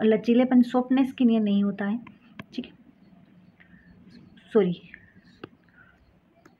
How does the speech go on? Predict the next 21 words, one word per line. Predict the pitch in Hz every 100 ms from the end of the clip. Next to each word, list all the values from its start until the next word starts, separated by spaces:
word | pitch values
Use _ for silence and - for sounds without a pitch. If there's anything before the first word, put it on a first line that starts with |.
| _ - - 906 _ _ - - _ _ _ _ _ _ _ _
कोलेनकाइमा | 254 254 269 269 269 285
वो |
होती | 277 269 262
है | 254
जो | 247 254
rings | 214 226 233 233 233
में | 233 226 233
ऐसे | - 208 220
जो | 196
जगह | 190 208 202
होती | 214 208 208
है | 208
उसको | 190 220
स-, | - - -
वो, | 214 214 - _ 226
ये | 208
right | 196 190 196 220
है। | 226
इसने | 277 233
पूछा | 240 214 220
है | 240